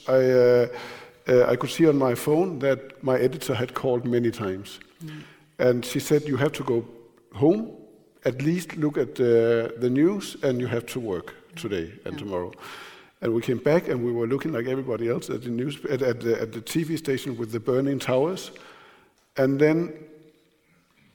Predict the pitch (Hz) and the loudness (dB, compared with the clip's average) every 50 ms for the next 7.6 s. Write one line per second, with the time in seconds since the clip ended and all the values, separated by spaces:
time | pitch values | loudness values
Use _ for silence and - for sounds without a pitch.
0 | _ _ _ _ _ _ _ _ _ _ _ _ _ _ _ _ _ _ 147 135 | _ _ _ _ _ _ _ _ _ _ _ _ _ _ _ _ _ _ -2 2
1 | 143 147 143 139 135 - - - 143 151 170 170 175 170 165 147 135 123 123 127 | 2 4 4 4 4 2 2 2 4 4 4 4 2 2 2 4 2 4 4 6
2 | 127 131 131 131 - 135 123 123 123 123 120 120 127 127 - - 123 127 135 143 | 6 6 4 2 0 -2 -2 0 2 4 4 4 4 2 0 -4 -2 0 0 2
3 | 156 175 185 - - - - 139 131 131 131 127 131 131 131 139 135 131 135 127 | 2 0 0 -4 -6 -6 -2 0 0 0 0 2 0 0 0 0 0 2 2 4
4 | 123 123 123 - - - - - - - _ _ _ - - - 135 135 135 135 | 4 2 0 -2 -4 -12 -18 -20 -20 -20 _ _ _ -20 -8 -4 -2 -2 -2 -2
5 | - - - 113 110 113 110 - - 123 117 98 117 - - - - _ _ - | -4 -2 -2 -2 -2 -2 -4 -4 -4 -4 -4 -4 -6 -10 -18 -20 -20 _ _ -20
6 | - 185 - 120 120 123 123 - - - 131 - - 165 175 175 180 175 151 135 | -10 -4 -2 -2 0 -2 -4 -8 -10 -12 -10 -2 2 2 2 2 2 0 0 2
7 | 127 117 113 110 - - - 143 151 170 185 | 0 0 -2 -4 -4 -2 2 2 2 2 0